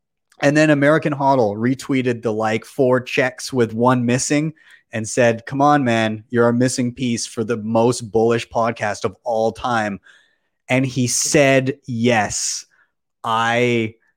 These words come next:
<laughs> like, what do you say to that? It's insane. So all of these guys are gonna be on the show tomorrow. First of all, everybody, I see you guys right now. You're talking in the chat. I am seeing this. I just can't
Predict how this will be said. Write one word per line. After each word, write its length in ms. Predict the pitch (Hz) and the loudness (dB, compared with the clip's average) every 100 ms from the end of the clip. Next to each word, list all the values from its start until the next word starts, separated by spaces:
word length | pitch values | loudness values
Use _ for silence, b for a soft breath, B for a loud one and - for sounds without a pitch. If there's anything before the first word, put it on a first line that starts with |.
| _ _ _ | _ _ _
<laughs> 720 | _ _ _ _ _ _ _ | _ _ _ _ _ _ _
like, 500 | 151 - 117 - 160 | -2 -2 -2 0 0
what 200 | 156 156 | 4 4
do 60 | 202 | 4
you 120 | 214 | 0
say 400 | 185 - 175 247 | -2 -4 -2 0
to 140 | 254 | 0
that? 260 | 113 101 101 | -2 -4 -2
It's 200 | 156 147 | -4 -2
insane. 720 | 185 160 - 208 214 135 98 B B B | -4 -2 -2 -2 0 -2 -4 B B B
So 380 | - 185 165 165 | 0 4 4 6
all 300 | 151 170 196 | 6 6 8
of 140 | 214 196 | 6 6
these 240 | 214 185 | 2 2
guys 580 | 156 120 113 107 107 - b b _ | 2 2 2 -2 -6 -12 b b _
are 120 | 120 | -4
gonna 260 | 120 135 170 | -2 0 0
be 180 | 165 165 | -2 -2
on 120 | 151 | -2
the 80 | 156 | -4
show 340 | - 139 113 | -2 -2 -2
tomorrow. 600 | 113 143 127 117 107 104 B B _ | -4 -8 -4 -2 -2 -2 B B _
First 400 | - 202 214 170 | 2 4 4 0
of 100 | 120 | 0
all, 320 | 110 107 - | 2 2 0
everybody, 520 | 156 175 190 147 131 | -2 2 2 2 0
I 100 | 127 | -2
see 260 | 131 - 202 | -4 -4 -6
you 140 | 208 | -4
guys 320 | 170 143 131 117 | -2 0 0 -2
right 260 | 131 143 | -2 -2
now. 300 | 135 123 117 | 0 0 0
You're 180 | 120 120 | 0 -4
talking 500 | - 127 123 135 123 | -2 0 0 0 -4
in 100 | 120 | -4
the 80 | 113 | -4
chat. 320 | - 110 107 | -2 -2 0
I 100 | 120 | 0
am 200 | 135 147 | 0 0
seeing 240 | 143 131 120 | -2 -4 -4
this. 180 | 113 | -4
I 80 | 123 | -4
just 220 | 117 120 - | -4 -8 -8
can't 300 | 127 117 | -6 -6